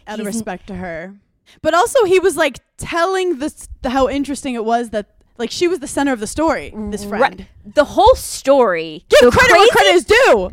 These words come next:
Speaker 2: the crazy part about the story is that she called it. Like, she said, "You should be Elvis." Like
Speaker 1: Yeah, it's not like she was a minor part of this, like, more important story he was telling.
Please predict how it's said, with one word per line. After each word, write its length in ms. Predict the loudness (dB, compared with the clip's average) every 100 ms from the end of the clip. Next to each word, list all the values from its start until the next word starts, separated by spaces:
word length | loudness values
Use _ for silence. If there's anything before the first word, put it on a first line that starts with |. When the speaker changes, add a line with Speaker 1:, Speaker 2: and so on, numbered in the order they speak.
| -2
Speaker 2:
the 140 | -2
crazy 420 | -2 -2 -2 -2
part 280 | -2 0 0
about 260 | -2 -4 -4
the 80 | -8
story 840 | -10 -4 -2 -2 -2 -6 -10 -16 _ _ -8
is 200 | -6 -4
that 260 | -4 -6 -6
she 800 | -10 -8 -8 -6 -6 -6 -8 -12 _
called 360 | -2 0 0 -4
it. 220 | -10 -12 _ -8
Like, 240 | -4 -4
she 500 | -6 -10 -10 -8 -8
said, 600 | -8 -6 -4 -4 -6 -10 -10
"You 120 | -8
should 200 | -8 -12
be 160 | -14 -8
Elvis." 520 | -6 -4 -8 -12 -12
Like 360 | -8 -6 -8 -16 -12
Speaker 1:
Yeah, 240 | -8 -6
it's 140 | -6 -6
not 180 | -8 -8
like 120 | -10
she 140 | -10
was 140 | -8 -6
a 60 |
minor 400 | -4 -4 -6 -8
part 440 | -10 -8 -6 -6 -8 -8
of 260 | -6 -6
this, 180 | -8 -8
like, 240 | -8 -10 -10
more 140 | -12
important 320 | -10 -10 -10
story 320 | -12 -10 -10
he 100 | -8
was 140 | -10 -8
telling. 440 | -10 -8 -10 -14